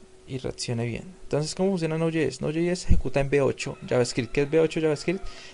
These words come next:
V ocho JavaScript es el motor que ejecutaba JavaScript que estaba anteriormente en, lo podemos observar en Google Chrome.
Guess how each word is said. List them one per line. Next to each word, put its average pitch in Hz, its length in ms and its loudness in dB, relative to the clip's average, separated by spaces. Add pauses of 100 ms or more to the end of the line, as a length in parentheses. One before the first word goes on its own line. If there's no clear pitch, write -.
(140)
V 147 60 6
ocho 160 160 -2
JavaScript 165 560 -2
es 139 240 4
el 151 220 -4 (260)
motor 143 560 2 (1200)
que - 80 -4
ejecutaba 127 560 0
JavaScript 156 680 0 (420)
que 127 80 -10
estaba 123 580 -4
anteriormente 127 1000 -2 (240)
en, 117 800 -4 (1500)
lo 123 80 -4
podemos 127 220 0
observar 123 360 6
en 135 380 -4
Google 143 240 -2
Chrome. 190 240 -2